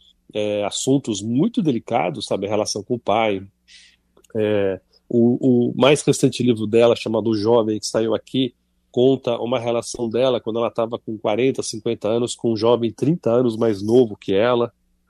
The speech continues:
Então, e um dos livros que mais causa impacto, especialmente nas mulheres, chama O Acontecimento,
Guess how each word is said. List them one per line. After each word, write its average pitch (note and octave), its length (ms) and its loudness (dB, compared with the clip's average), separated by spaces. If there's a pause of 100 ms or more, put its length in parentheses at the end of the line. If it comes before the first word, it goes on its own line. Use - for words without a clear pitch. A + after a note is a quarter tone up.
(440)
Então, B2 540 4 (440)
e G3 340 4
um G#3 200 2
dos C#3 460 -2
livros A#2 560 0
que A2 140 -12
mais D3+ 360 -4
causa G#2+ 400 -2
impacto, G2+ 480 -4
especialmente - 460 -6
nas G#2+ 160 -4
mulheres, B2+ 340 4
chama D3 220 2
O D#3 60 6
Acontecimento, C#3+ 1120 -2